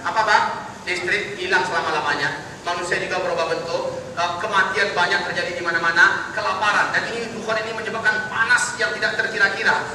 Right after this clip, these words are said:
sehingga mikroba, virus, apa-apa saja berkembang biak dengan sangat pesat. Ibarat Allah, masyiral muslimin yang kami muliakan.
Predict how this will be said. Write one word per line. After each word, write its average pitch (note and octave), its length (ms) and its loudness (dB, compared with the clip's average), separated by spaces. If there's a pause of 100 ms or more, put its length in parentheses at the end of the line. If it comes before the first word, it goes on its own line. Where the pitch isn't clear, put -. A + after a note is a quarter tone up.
(160)
sehingga A3 380 2
mikroba, A3+ 640 0
virus, A3 400 -4
apa-apa A3 400 0
saja A3+ 160 2
berkembang A3+ 480 0
biak - 160 2
dengan - 160 -2
sangat - 260 -2
pesat. - 220 -2 (880)
Ibarat C4 240 2
Allah, A#3+ 260 2
masyiral A3+ 300 4
muslimin A3 300 -2
yang G#3 100 2
kami G3+ 160 2
muliakan. F#3+ 420 6